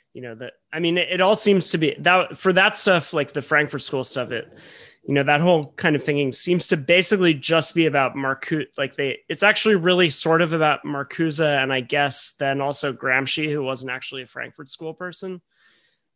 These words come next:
Um, and, you know, but, but the only real thing they can come up with is Marcuse being, like, Angela Davis's teacher. Um, but,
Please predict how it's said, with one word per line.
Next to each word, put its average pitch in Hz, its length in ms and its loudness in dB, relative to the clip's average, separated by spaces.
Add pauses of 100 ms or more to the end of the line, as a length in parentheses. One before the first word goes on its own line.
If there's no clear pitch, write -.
Um, 131 580 -8 (400)
and, 135 480 -8 (240)
you 143 120 -12
know, 135 120 -6
but, 160 300 -4
but 170 120 -4
the 185 120 0
only 214 240 4
real 175 340 2
thing 156 280 0
they 135 100 -2
can 139 140 -14
come 135 180 -12
up 127 180 -12
with 117 300 -14
is - 520 -14 (840)
Marcuse 131 680 -10
being, 117 520 -6
like, 113 240 -10
Angela 117 320 -8
Davis's 110 500 -10
teacher. - 560 -12 (580)
Um, 113 600 -10 (720)
but, 131 320 2